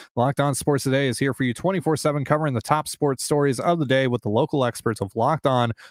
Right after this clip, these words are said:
plus our national shows covering every league. Go to Locked On Sports Today on YouTube and subscribe to the first ever national sports twenty-four seven streaming channel, part of the Locked On Podcast Network, your team every day. So, question of the day for you folks.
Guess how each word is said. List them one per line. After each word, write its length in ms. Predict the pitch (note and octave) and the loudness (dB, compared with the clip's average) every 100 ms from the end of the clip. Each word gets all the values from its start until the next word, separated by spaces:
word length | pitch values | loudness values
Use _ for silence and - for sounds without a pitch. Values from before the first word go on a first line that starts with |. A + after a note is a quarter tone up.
| _ | _
plus 200 | C#3 D3+ | 0 2
our 80 | D#3+ | 2
national 400 | C3+ C#3+ - A#2 | 2 0 0 0
shows 280 | - A2 F#2+ | 0 -2 0
covering 300 | B2 A#2+ A2+ | 2 2 2
every 220 | G#2 A2 | 0 0
league. 400 | A2+ A#2+ G#2+ F#2+ - - - - | 2 2 0 -4 -18 -20 -4 2
Go 60 | |
to 80 | A2 | 4
Locked 320 | A2+ A#2 A#2 | 4 4 2
On 180 | B2 A#2 | 0 0
Sports 320 | - B2+ A#2 | 0 0 0
Today 260 | B2 A2+ A2+ | 2 2 2
on 180 | A2 G#2+ | 0 0
YouTube 480 | C3+ E3+ D#3+ D#3+ C#3+ - _ | 0 2 2 2 -2 -12 _
and 120 | B2 | -6
subscribe 400 | C3+ B2 E3 D#3 | -4 -2 0 0
to 80 | C3 | 0
the 80 | C3 | -2
first 280 | E3+ F3 - | 0 0 0
ever 200 | D3 C#3 | 0 0
national 340 | D3+ E3 E3 | -2 -2 -4
sports 380 | - - D3 - | -2 -2 -2 -2
twenty-four 460 | - F3 G#3+ E3+ D#3+ | -4 -2 0 -2 -2
seven 220 | E3+ E3 | -2 -2
streaming 360 | - F#3+ G3+ | -2 0 0
channel, 320 | - A2+ G2 F#2 | 0 0 0 0
part 160 | B2+ | 0
of 60 | B2+ | 2
the 60 | |
Locked 300 | A#2+ C#3+ B2+ | 0 -2 0
On 160 | C#3+ C#3 | -2 0
Podcast 580 | C#3 D3 C#3 D3 C3+ - | 0 0 0 0 0 -2
Network, 360 | E3 C#3 A#2 A#2 | 0 2 0 0
your 380 | G#2 G#2 C#3+ | -2 0 0
team 560 | D3+ D#3 A#2+ G#2 G#2 A#2+ - _ - _ | -2 -2 -2 -2 -4 -4 -8 _ -20 _
every 320 | G2+ F#2+ G2+ | -6 -2 0
day. 340 | G#2 F#2+ F#2 F#2+ _ _ _ _ _ _ - | 0 0 -4 -14 _ _ _ _ _ _ -2
So, 280 | G#3 - - | 0 0 0
question 340 | - G#3+ A#3+ | 0 2 2
of 60 | G#3 | 0
the 60 | D3+ | 0
day 160 | C#3+ | 0
for 120 | - | -2
you 100 | G2+ | -8
folks. 460 | - D2 - - | -8 -12 -12 -16